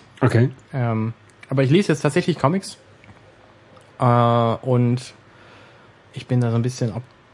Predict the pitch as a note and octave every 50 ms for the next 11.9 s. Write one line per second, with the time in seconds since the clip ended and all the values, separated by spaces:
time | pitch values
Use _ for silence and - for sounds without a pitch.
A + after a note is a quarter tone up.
0 | _ - - E2 - - - - B2+ B2 - B2 A2 A2 B2+ C#3 F#3 A3 G#3 B2+
1 | C#3+ B2+ B2 A#2+ B2 B2 A#2+ C3 B2 A#2+ A#2+ A#2+ A2 G2 F#2+ G2+ A2 B2 B2 A#2
2 | G#2+ F#2+ F#2 - A2 A2 A#2+ - C3+ B2+ - D#3+ - - C#3 B2+ - B2+ C#3 C#3
3 | - C#3 C3 C3+ D3+ C3+ C#3 - D3 C#3 C#3 C3+ C3 A#2+ A2 B2+ B2+ - B2+ -
4 | C3 A#2+ A#2 A2+ A#2+ B2 B2 A#2+ A#2+ A#2+ A2+ A2 G#2+ A2 G#2+ G#2+ - - - B2
5 | B2 B2 - - - A2+ B2 B2+ C#3+ E3 F3 D#3+ B2 B2 A#2+ - C#3 B2+ B2+ B2+
6 | B2+ - C3 A#2+ A#2+ B2 B2 B2 B2 - C#3+ C#3 C3 A#2+ - A2+ B2 C3+ D#3 D#3+
7 | E3 E3+ F3 F3 E3 D3 C#3+ D3 D3+ D#3 D#3+ - C3+ B2+ B2 B2+ - - - B2
8 | B2 B2 B2+ - - - - - - - - - - - B2 A#2 A#2 - - -
9 | C3+ C#3 C3 C3 C3+ B2 B2 B2 A#2+ B2+ - - - - F3 F3 - - - -
10 | D3 D3 D3+ D3 E3+ G3 G#3+ - - - - - - - - - - - A2+ G#2+
11 | A2 G#2+ G#2 G#2+ A2 G#2+ A2+ C#3 D3 - - - C#3 C3+ C3+ C3+ C3+